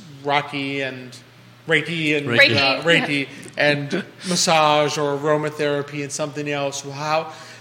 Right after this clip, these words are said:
Speaker 1: like, how often do you have, like, distinct clients that only want one thing versus saying, "Okay, I, it may be best for you to have several things at the same time"?
Speaker 3: It's all just depending on the client. I
Speaker 1: Yeah.
Speaker 3: have a couple who combine things. I have a couple who are just, "Hey, I just want my massage and I wanna go home."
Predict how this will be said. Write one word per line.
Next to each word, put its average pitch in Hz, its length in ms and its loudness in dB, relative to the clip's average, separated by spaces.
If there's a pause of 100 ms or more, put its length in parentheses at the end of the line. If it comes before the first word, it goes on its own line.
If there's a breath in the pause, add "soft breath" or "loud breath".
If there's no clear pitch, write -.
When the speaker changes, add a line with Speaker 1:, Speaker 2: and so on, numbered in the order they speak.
Speaker 1:
like, 165 500 2
how 180 240 6
often 180 280 4
do 151 60 -6
you 160 80 -4
have, 156 140 2
like, 147 160 0
distinct 170 460 -2
clients 170 300 -4
that 156 100 -6
only 156 180 -6
want 156 160 -2
one 160 140 -6
thing 165 260 -8
versus 143 420 -6
saying, 147 260 -2
"Okay, 139 200 -6
I, 143 220 -2 (720 loud breath)
it 190 140 2
may 175 140 4
be 170 140 -2
best 160 420 2
for 156 200 -8
you 151 240 -8
to 139 80 -2
have 143 280 -6
several 143 400 -4
things 143 260 -8
at 131 60 -14
the 104 60 -12
same 131 260 -8
time"? 120 280 -12 (260)
Speaker 3:
It's 311 160 -4
all 277 300 0
just 277 240 -8
depending 226 380 -6
on 208 80 -6
the 202 60 -8
client. 190 460 -4
I - 40 -6
Speaker 1:
Yeah. - 80 -6
Speaker 3:
have 214 120 -2
a 220 40 -2
couple 220 320 -4
who 220 180 -8
combine 208 480 -2
things. 214 440 -8
I 196 60 -6
have 190 120 -6
a 196 40 -10
couple 202 320 -8
who 196 140 -6
are 196 140 -4
just, 190 280 -6
"Hey, 220 220 4
I 190 80 6
just 208 180 -6
want 196 140 -4
my 202 80 -6
massage 202 400 -2
and 196 80 -8
I 190 60 -6
wanna 180 160 -8
go 175 120 -8
home." 190 340 -4